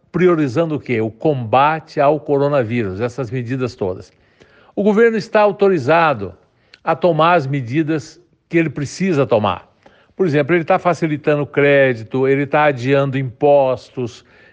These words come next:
Tudo isso, é claro, vai fazer com que o governo arrecade menos,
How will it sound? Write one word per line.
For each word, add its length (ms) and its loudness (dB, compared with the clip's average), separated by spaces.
Tudo 240 -4
isso, 300 -2
é 20 -2
claro, 340 2
vai 200 2
fazer 320 -4
com 120 -4
que 80 -8
o 60 -2
governo 320 -2
arrecade 400 -2
menos, 540 -6